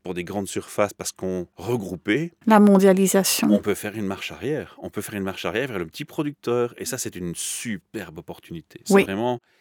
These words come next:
Speaker 1: moi, c'est une des raisons pour lesquelles je suis le pro et le fan du full digital.
Speaker 2: <laughs> Et puis, il y a les coworking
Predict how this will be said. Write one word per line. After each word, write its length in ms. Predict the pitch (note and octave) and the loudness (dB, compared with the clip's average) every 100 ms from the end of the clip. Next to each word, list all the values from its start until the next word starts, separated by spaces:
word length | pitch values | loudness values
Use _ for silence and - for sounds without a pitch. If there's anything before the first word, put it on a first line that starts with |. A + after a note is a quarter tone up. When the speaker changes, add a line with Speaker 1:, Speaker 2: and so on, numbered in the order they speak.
| _ - | _ -4
Speaker 1:
moi, 140 | B2 | -2
c'est 200 | C3+ A#2+ | 0 0
une 120 | A#2+ A2 | 0 0
des 80 | |
raisons 320 | G2+ F#2+ G2 A#2 | -2 -2 -4 -4
pour 140 | E2 | -4
lesquelles 240 | F2+ - | -6 -6
je 80 | G#2+ | -10
suis 240 | F#2 - G#2 | -12 -12 -6
le 140 | F2+ | -6
pro 340 | - - C3+ | -6 -4 0
et 60 | A#2 | 2
le 80 | F#2 | 0
fan 420 | - - A2+ A2 | 0 0 0 -2
du 100 | F#2 | -6
full 280 | - G#2+ F#2+ | -8 -6 -6
digital. 500 | F2+ F2+ - E2 - | -8 -12 -10 -12 -10
Speaker 2:
<laughs> 540 | - - D5 B4+ F4 - | -12 -4 -2 0 0 4
Et 160 | A#3 | 4
puis, 260 | A3+ - G4+ F4 | 4 0 2 6
il 80 | B3 | 6
y 80 | |
a 80 | A3 | 6
les 160 | A3 G#3+ | 6 2
coworking 800 | - D#4+ C4+ A#3 - - - | 2 2 4 2 0 -4 0